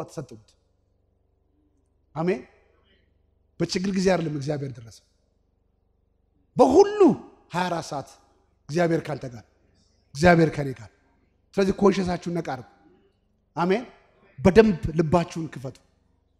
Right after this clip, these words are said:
በዚህ ዘመን ላይ እግዚአብሔር አባት የሚወድ የሚኖር ቃል ይጠብቃል አይደል የሚለው? በቃ እኔም አባትም ሁላችንም መተን በእነሱ ጋር ምን እናደርጋለን? እንኖራለን።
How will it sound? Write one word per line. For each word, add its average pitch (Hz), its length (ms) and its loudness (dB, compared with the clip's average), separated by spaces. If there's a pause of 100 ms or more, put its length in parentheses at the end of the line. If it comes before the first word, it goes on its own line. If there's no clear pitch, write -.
(320)
በዚህ 180 320 -4
ዘመን 214 280 -2
ላይ 214 160 -2 (720)
እግዚአብሔር 165 360 -2
አባት 160 300 -6 (200)
የሚወድ 190 360 2
የሚኖር 156 320 -2
ቃል 175 180 -2
ይጠብቃል 156 400 -2
አይደል 196 140 0
የሚለው? 240 220 -4 (520)
በቃ 220 180 -6
እኔም 220 260 0
አባትም 214 400 0 (1120)
ሁላችንም 254 580 8
መተን 208 320 -4
በእነሱ 202 300 -2
ጋር 208 120 4
ምን 208 80 2
እናደርጋለን? 165 320 0 (300)
እንኖራለን። 156 380 -6